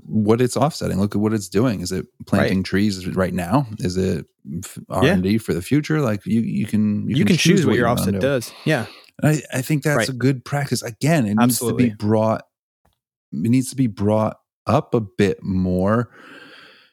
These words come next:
Speaker 1: I don't, it's kind of out of reach too, to, like, it's easier, right? Like,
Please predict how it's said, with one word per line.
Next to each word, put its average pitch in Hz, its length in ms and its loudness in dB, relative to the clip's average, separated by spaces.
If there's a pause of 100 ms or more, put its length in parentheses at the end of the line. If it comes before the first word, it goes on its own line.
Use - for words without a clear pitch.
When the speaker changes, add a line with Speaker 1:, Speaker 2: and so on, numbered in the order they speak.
(220)
Speaker 1:
I 202 120 0
don't, 117 360 -6
it's 117 640 -6
kind 202 360 2
of 123 120 0 (120)
out 131 240 2
of 104 280 -2
reach 123 520 0
too, 175 260 2
to, 113 220 -2
like, 98 320 0 (1080)
it's - 100 -6
easier, 247 300 2
right? 113 300 2
Like, 98 260 0